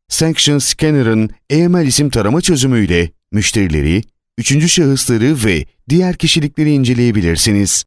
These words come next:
Küresel yaptırım, pep ve olumsuz medya verileriyle dünyanın her bölgesindeki işletmelerin A M L ihtiyaçlarını uygulayabilirsiniz.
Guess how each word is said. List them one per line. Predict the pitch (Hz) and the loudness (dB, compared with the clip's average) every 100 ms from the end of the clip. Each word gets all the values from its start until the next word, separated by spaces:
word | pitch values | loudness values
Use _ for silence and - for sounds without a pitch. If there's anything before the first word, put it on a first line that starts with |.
| - | -4
Küresel | 151 165 160 208 | 0 0 2 0
yaptırım, | 180 113 - 101 87 95 110 _ | 0 -2 -2 -2 0 0 -4 _
pep | - 147 - | -2 -2 0
ve | 139 | 0
olumsuz | 110 113 113 190 | 2 0 0 0
medya | 185 170 143 143 | 2 2 2 2
verileriyle | 139 123 123 117 107 104 - 82 | 2 2 2 2 2 0 -2 -2
dünyanın | 107 104 107 107 | 0 2 0 0
her | 98 135 | 0 0
bölgesindeki | 151 135 131 135 123 131 | 0 0 0 0 0 0
işletmelerin | 113 120 - 120 117 117 117 - _ - | 0 -2 0 0 2 2 0 -4 _ -2
A | 151 180 | 0 2
M | 196 | 2
L | |
ihtiyaçlarını | 180 - 170 151 156 160 | 0 0 -2 0 0 2
uygulayabilirsiniz. | 147 131 123 123 113 98 80 78 101 98 - | 2 2 2 2 2 0 -2 0 0 0 -2